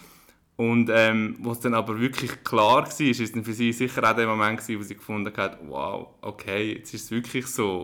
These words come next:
Und ich glaube, was die meisten Mütter dann fragen, ist so ein bisschen, oder sagen, ist so ein bisschen, „Oh nein, es gibt keine Enkelkinder.“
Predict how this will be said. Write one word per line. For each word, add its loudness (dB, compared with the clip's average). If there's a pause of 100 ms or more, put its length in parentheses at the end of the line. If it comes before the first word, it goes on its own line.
Und -6 (180)
ich -16
glaube, -4
was -8 (280)
die -4
meisten 2
Mütter 4
dann 0
fragen, 0
ist -6
so -2
ein -8
bisschen, -4 (200)
oder -8
sagen, -4
ist 0
so -4
ein -10
bisschen, -6 (400)
„Oh -12
nein, -8 (120)
es -6
gibt -8
keine -8
Enkelkinder.“ -6